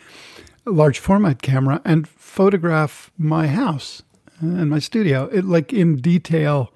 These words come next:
every which way, and just see what happens. You know, the corners, the way light falls on a table, you know, small little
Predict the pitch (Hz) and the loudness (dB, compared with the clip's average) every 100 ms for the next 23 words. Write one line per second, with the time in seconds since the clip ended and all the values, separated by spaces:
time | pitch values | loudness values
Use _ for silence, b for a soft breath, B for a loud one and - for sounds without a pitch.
0 | b b b b b - 170 175 165 147 | b b b b b 0 2 4 4 2
1 | - - 147 127 104 _ 151 147 127 - | 0 -2 0 0 -6 _ -2 -2 -2 -4
2 | 160 - - 175 143 139 123 127 139 139 | -4 -4 -2 0 0 -2 -2 -4 -4 -6
3 | 151 - - _ 175 170 156 - 165 156 | -8 -14 -20 _ -2 0 -4 -2 2 2
4 | 160 139 120 151 156 143 143 143 - 151 | 2 0 -2 -4 -2 0 0 -2 -4 -2
5 | 143 135 143 139 135 - 139 139 139 143 | 0 0 0 -2 -4 -4 -2 -2 -2 -2
6 | 139 - B B B B _ 175 160 139 | -2 -6 B B B B _ 2 2 2
7 | - 160 151 151 151 147 147 139 | 0 0 2 2 0 0 0 -2